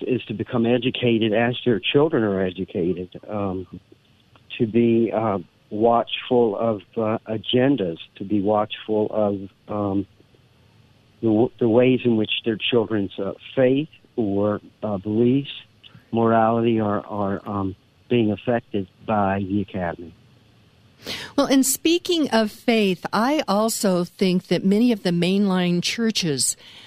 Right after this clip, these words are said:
Speaker 2: uh, have, have moved away from, from teaching foundational, you know, gospel beliefs to social justice as well.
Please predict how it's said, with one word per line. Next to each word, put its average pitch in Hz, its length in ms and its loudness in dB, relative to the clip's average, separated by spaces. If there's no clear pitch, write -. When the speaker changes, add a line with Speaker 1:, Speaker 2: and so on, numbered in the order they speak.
Speaker 2:
uh, 165 520 2
have, 185 640 -2
have 180 160 2
moved 214 300 2
away 196 340 2
from, 185 420 -2
from 185 220 0
teaching 202 480 -2
foundational, 175 1000 0
you 190 100 0
know, 175 60 2
gospel 180 500 0
beliefs 156 540 -2
to - 160 0
social 185 420 -2
justice 165 540 -2
as 151 160 -2
well. 160 420 -2